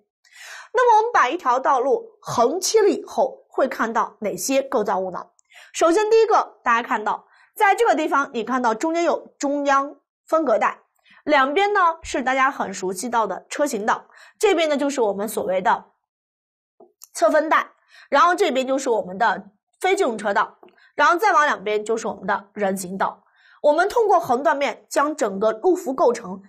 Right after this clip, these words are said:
非常清晰的可以表达出来。同时咱们看到地面以下有哪些构造物呢？我们发现最，最下面的是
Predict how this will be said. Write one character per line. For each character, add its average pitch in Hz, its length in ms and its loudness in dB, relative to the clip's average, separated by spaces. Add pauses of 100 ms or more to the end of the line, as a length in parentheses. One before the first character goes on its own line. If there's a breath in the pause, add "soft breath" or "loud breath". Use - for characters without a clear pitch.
非 285 220 0
常 214 260 -4
清 277 180 -6
晰 269 160 -8
的 214 120 2
可 214 200 -6
以 196 120 0
表 196 260 -4
达 - 160 -12
出 - 140 -8
来。 196 200 -6 (460 loud breath)
同 370 260 2
时 359 200 0
咱 285 160 0
们 302 80 -4
看 285 240 -2
到 262 240 0 (340 soft breath)
地 494 240 2
面 370 380 0 (240)
以 208 240 -4
下 - 300 -2 (500)
有 247 220 2
哪 208 120 -2
些 202 160 -2
构 220 160 0
造 208 140 0
物 196 100 -4
呢？ 185 200 -8 (400 loud breath)
我 254 120 4
们 269 140 0
发 285 180 2
现 262 340 -6 (360)
最， - 180 -16 (600)
最 508 260 4
下 370 240 0
面 262 160 -4
的 208 120 -4
是 - 420 -4